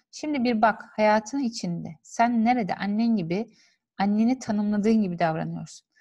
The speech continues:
Annenden öğrendiklerinle kendine kurduğun dünyanda kayıtlarında bulunan kararlarını oluşturduğun bir sen tanımı var.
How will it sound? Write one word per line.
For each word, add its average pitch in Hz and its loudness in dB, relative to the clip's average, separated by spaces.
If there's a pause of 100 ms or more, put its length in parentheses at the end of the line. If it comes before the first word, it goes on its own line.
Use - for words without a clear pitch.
(300)
Annenden 247 0
öğrendiklerinle 208 0
kendine 220 0
kurduğun 180 -4
dünyanda 190 0
kayıtlarında 214 -2
bulunan 175 -4
kararlarını 196 0
oluşturduğun 220 -4
bir 247 0
sen 240 0
tanımı 180 -4
var. 170 -8